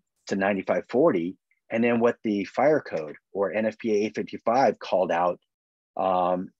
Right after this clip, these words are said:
in the area of explosion control. And so a, a good example of that is that if you wanted to get your product ninety-five forty listed, nowhere in there does it s-, call out explosion control.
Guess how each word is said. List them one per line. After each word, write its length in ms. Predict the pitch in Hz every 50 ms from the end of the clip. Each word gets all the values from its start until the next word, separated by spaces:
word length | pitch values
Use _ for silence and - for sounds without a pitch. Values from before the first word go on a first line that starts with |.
| _ _ _
in 240 | - 104 101 98 98
the 140 | 101 92 95
area 160 | 101 98 98
of 60 | 92
explosion 520 | 107 - - - 113 113 120 117 127 113
control. 440 | 107 - 90 82 - 85 76 64 - _ _ _ _ _ _ _ _ _ _ _ -
And 580 | - 101 95 92 92 92 90 90 92 90 85 - - _ -
so 320 | - - - 113 101 101 101
a, 400 | 101 98 - - - - 82 98
a 40 | 104
good 260 | 92 - 147 160 165
example 480 | 160 120 104 131 139 151 - - 113
of 60 | 107 87
that 220 | 95 90 95 98 -
is 260 | 101 104 101 90 90
that 320 | 101 101 95 95 95 101 - - _ _ _ _ _ - - - _ _ -
if 260 | - 107 95 - -
you 120 | 123 135
wanted 380 | 151 160 160 156 151 151 135 -
to 120 | - 123
get 200 | 107 120 127 120
your 120 | 110 110 104
product 400 | - - 123 117 117 110 - -
ninety-five 420 | 107 104 113 117 107 - 107 101 -
forty 220 | - 107 101 98
listed, 400 | 95 98 101 - - - 87 80
nowhere 320 | 85 95 117 135 160 147 131
in 240 | - 117 120 117 113
there 200 | 101 92 90 90
does 220 | 85 95 95 -
it 120 | 101 95 -
s-, 160 | - - - -
call 260 | - - - 101 98
out 240 | 101 95 95 - -
explosion 520 | 95 90 - - - 98 98 101 98 98 82
control. 480 | - 85 78 - - 80 64 58 -